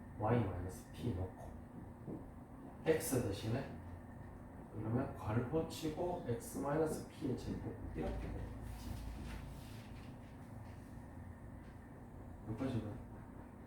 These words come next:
안 어렵죠? 요게 이제 남은 모든 거를 관통하는 내용이에요,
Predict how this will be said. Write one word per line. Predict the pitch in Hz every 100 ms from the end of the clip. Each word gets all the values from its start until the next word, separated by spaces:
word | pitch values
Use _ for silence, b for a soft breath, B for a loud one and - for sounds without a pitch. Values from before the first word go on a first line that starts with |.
| - - - - -
안 | 107
어렵죠? | 110 165 - - - - - - - - - - - - - - - - - - - - 123
요게 | 135 - 233 156
이제 | 139
남은 | - - 269 285 233 143
모든 | 135 233 240 269 254 226
거를 | 185 170 -
관통하는 | - 127 160 175 214 190 -
내용이에요, | 92 90